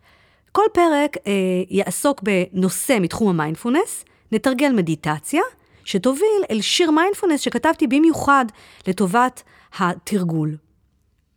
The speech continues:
הפרק הבא, למשל, יעסוק בשימת לב לנשימה. העוגן הכי זמין לנו לטובת תרגול יעיל.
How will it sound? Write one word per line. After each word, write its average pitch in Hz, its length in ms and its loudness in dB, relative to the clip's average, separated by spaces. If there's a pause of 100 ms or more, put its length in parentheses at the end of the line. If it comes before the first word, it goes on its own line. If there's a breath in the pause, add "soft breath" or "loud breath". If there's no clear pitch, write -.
(480 loud breath)
הפרק 339 340 0
הבא, 254 160 2
למשל, 214 540 0 (100)
יעסוק 262 800 -2
בשימת 247 460 -2
לב 226 100 -2
לנשימה. 190 480 0 (1040 soft breath)
העוגן 294 380 0
הכי 160 380 2
זמין 349 400 4
לנו 180 360 -4 (460)
לטובת 262 360 0
תרגול 320 340 2
יעיל. 254 340 0